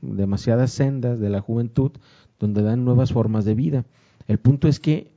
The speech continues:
no son conscientes todavía. Me parece que no hay una conformación de las reglas bien definidas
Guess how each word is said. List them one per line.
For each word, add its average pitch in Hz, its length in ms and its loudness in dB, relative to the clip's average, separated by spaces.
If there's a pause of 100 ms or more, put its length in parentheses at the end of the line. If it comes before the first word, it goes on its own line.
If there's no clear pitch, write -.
no 123 280 -2
son 139 220 -4
conscientes 127 720 -4
todavía. 110 580 -4 (360)
Me 104 100 -4
parece 117 300 -2
que 120 120 -6
no 117 180 -2
hay 127 140 -2
una 131 180 -4
conformación 110 680 -6
de 127 80 -4
las 117 180 -2
reglas 113 340 -2
bien 117 180 -4
definidas 123 680 -4